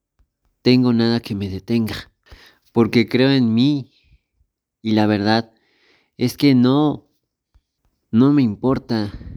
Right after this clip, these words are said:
ni me interesa la opinión de las personas. Escribo libre este mensaje. ¿Vuelvo a empezar?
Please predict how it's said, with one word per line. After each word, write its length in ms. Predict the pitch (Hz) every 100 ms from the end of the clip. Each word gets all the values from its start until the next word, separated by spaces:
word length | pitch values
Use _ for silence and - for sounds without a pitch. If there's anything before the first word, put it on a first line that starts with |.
| - - -
ni 160 | 101
me 140 | 104 107
interesa 500 | 101 104 104 104 110
la 140 | 104
opinión 400 | 98 98 101 101
de 80 | 101
las 160 | 101 -
personas. 760 | 101 - 101 101 90 - - - _ _ _ _ _ _ _ _ _ _ _ _ _ _ _ _
Escribo 500 | 120 - 123 143 156
libre 320 | 131 135 127
este 260 | 131 - 117
mensaje. 720 | 101 92 95 101 - 117 - _ _ _ - _ _ _ _ _ _ _ _ _ _ _ _ _ _ _ _ _ _ _ _ _ _ -
¿Vuelvo 280 | 139 156
a 40 | 165
empezar? 600 | 156 143 147 151 165